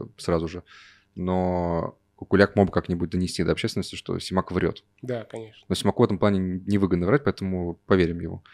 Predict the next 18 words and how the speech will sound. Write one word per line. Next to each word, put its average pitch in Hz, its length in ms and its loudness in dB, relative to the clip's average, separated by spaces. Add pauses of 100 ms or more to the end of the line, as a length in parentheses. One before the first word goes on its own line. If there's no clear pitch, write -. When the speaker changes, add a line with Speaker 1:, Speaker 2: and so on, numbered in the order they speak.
(520)
Speaker 1:
Но 107 120 4
опять 127 200 4
же, 110 80 4
я 104 100 8
готов 107 240 4
поверить, 101 240 4
что - 160 -4
он 85 80 -4
там 82 240 -6
не 92 100 0
матерился 87 440 -2
условно. - 300 -12
Speaker 2:
Да. 117 260 -8 (380)
Speaker 1:
Это 90 240 -2
Speaker 2:
Ну, 82 40 -2
Speaker 1:
Симак. 135 220 0
Speaker 2:
теперь, 151 200 -2
короче, 120 960 -2